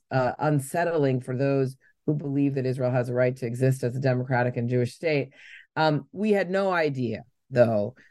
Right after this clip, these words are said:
um, th-, how much those things were true, how broad the questions of Israel's right to exist were among progressives and on college campuses,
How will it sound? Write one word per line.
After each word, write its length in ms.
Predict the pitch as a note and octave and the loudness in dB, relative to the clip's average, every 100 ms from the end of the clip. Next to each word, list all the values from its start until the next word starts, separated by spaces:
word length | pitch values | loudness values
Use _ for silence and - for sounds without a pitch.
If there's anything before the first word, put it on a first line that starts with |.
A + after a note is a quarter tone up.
| _ - | _ -2
um, 480 | C3+ B2 A#2 A2 A2 _ - - | 0 2 0 -2 -6 _ -12 -2
th-, 140 | C3 C3+ - | -2 0 -6
how 320 | - D#3+ D#3+ | -2 0 0
much 500 | D#3 E3 C3 - - - | 2 2 2 -4 -16 -4
those 300 | C#3+ C3 - | 0 0 0
things 300 | C3+ B2+ B2 | 0 0 0
were 140 | B2 | -2
true, 260 | - C3+ A#2 | 0 -2 0
how 160 | C#3 | 0
broad 960 | C#3+ C3 C3 C#3 C#3+ C#3 C#3 C3+ C3 C3+ - - - | -2 -6 -2 0 0 0 0 0 -2 -6 -16 -18 -8
the 100 | C3 | -4
questions 640 | D3 C3+ C3+ C3+ B2+ A#2+ | 0 0 0 0 0 0
of 240 | B2+ C3 A2+ | 0 0 0
Israel's 320 | B2 C3+ C3 | -2 0 0
right 160 | B2+ | 0
to 100 | B2+ | 0
exist 540 | B2 A#2+ B2 A2 - - _ _ - | -4 0 -2 -2 -8 -16 _ _ -16
were 560 | C#3 D3+ D3 C#3+ C#3 C#3 | -6 -2 0 2 0 0
among 480 | C#3+ C#3 C3+ C3 C3 | -2 0 2 0 -2
progressives 840 | C#3 C#3 C3 C3 - C3+ B2+ B2 | -6 0 0 0 0 0 2 0
and 240 | B2 C3 B2 | -2 0 2
on 140 | B2 | 0
college 320 | B2+ A#2+ B2 | 2 2 0
campuses, 560 | - B2+ B2 B2+ B2+ | 0 0 0 0 0